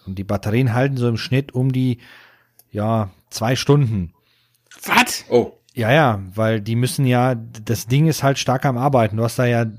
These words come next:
Speaker 1: ganz viele Lämpchen drin, die dazu da sind, dass der Kon-, dass die, die, die Brille ja weiß, wo sich der Controller befindet. Ähm, da ist dann ja auch ein, ein Besch-, Geschwindigkeitssensor noch mit verbaut und, und, und.
Speaker 3: Sind das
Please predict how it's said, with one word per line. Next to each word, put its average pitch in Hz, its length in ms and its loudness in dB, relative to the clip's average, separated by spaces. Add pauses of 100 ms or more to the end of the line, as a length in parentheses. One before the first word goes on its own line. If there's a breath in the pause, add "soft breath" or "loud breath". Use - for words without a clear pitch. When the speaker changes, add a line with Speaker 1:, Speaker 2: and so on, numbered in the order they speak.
(160)
Speaker 1:
ganz 131 240 0
viele 117 240 0
Lämpchen 151 420 4
drin, 165 300 2
die 127 120 -4
dazu 120 260 -6
da 120 240 -2
sind, 123 300 -4 (480 loud breath)
dass - 240 -4
der - 160 2
Kon-, 117 360 -4
dass - 200 -6
die, 110 160 -6
die, 101 280 -2
die 98 160 -4
Brille 113 400 4
ja 135 220 4
weiß, 120 360 0
wo 123 200 2
sich 131 220 -4
der 123 100 0
Controller 117 540 2
befindet. 147 840 0
Ähm, 113 240 -2
da 107 160 0
ist - 180 -6
dann 107 140 2
ja 104 160 0
auch 95 60 0
ein, 101 260 -4
ein 95 800 -6
Besch-, 101 320 -8
Geschwindigkeitssensor 131 880 -2
noch 123 160 -6
mit 120 160 -6
verbaut 113 500 -6
und, 123 200 -4
und, 107 120 -4
und. 120 220 0
Speaker 3:
Sind 90 160 -6
das 87 220 -2